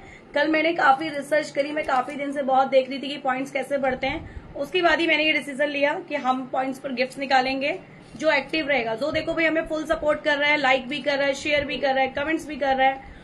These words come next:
और जिसको एफ़बी ने बोल दिया है कि ये active है, तो हम उसको gift देंगे, ठीक है। Simpy ma'am, मेरा कर दिया। नहीं Simpy मैम, आपको तो comment ही मुझे first दिखाई दिया है।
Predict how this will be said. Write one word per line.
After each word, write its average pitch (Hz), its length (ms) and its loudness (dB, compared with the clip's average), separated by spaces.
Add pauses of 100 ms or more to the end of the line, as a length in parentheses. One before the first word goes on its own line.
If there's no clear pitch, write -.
(160)
और 285 140 0
जिसको 285 320 -2
एफ़बी 294 340 0
ने 294 120 -4
बोल 277 220 4
दिया 285 160 2
है 285 60 6
कि 294 100 -8
ये 277 220 4
active 262 320 0
है, 233 220 -2 (460)
तो 285 80 0
हम 311 240 -2
उसको 311 220 -4
gift 262 220 0
देंगे, 208 400 -8 (220)
ठीक 294 140 -4
है। 349 120 2 (560)
Simpy 339 340 6
ma'am, 254 260 6
मेरा 285 280 4
कर 302 220 4
दिया। 226 200 2
नहीं 294 200 2
Simpy 349 240 2
मैम, 370 160 4
आपको 320 200 0
तो 349 140 0
comment 311 300 4
ही 415 60 0
मुझे 330 180 2
first 285 240 2
दिखाई 247 320 2
दिया 208 220 -4
है। 196 120 -8